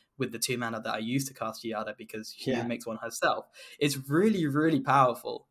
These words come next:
Speaker 1: Um, so yeah, that's, that's definitely one to look out for, um, and a very fun deck as well. Angel Tribal is
Speaker 2: Mm-hmm.
Speaker 1: a very fun deck.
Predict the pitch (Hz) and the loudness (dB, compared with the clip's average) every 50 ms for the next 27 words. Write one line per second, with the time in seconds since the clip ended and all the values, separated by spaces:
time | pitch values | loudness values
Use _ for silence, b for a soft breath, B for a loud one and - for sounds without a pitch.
0 | _ - 127 113 113 110 110 113 113 120 233 _ _ _ _ _ _ _ _ _ | _ -6 -6 -4 -4 -4 -4 -6 -8 -10 -12 _ _ _ _ _ _ _ _ _
1 | _ _ _ _ _ _ _ B B B B B - - 151 143 139 135 135 139 | _ _ _ _ _ _ _ B B B B B -2 4 6 8 8 8 6 4
2 | 160 160 151 117 113 - 190 185 - - 190 190 196 - 208 214 220 220 180 156 | 2 4 4 4 8 8 6 6 6 8 6 6 6 8 6 6 8 6 4 6
3 | 147 151 143 139 131 131 127 - 127 120 123 - - - 113 113 113 113 - - | 4 4 4 4 2 2 2 4 2 2 2 0 -2 -6 -4 -4 -4 -6 -8 -4
4 | - 120 117 113 117 117 120 127 - - - 131 131 123 131 135 143 147 139 139 | -2 -2 -2 -2 -2 -4 -6 -8 -10 -6 -4 -2 -2 0 0 8 8 10 10 10
5 | 135 - 131 123 120 123 123 - 123 113 117 113 110 110 110 110 _ _ _ - | 8 6 4 4 4 0 -2 -2 -2 -6 -4 -2 -2 -2 -4 -6 _ _ _ -6
6 | 131 143 143 139 131 135 - 120 120 123 117 110 113 113 113 113 113 - - 113 | -4 -2 0 0 0 2 2 0 0 0 -2 -6 -6 -4 -4 -6 -6 -6 -8 -8
7 | 110 110 110 113 110 | -8 -6 -6 -6 -6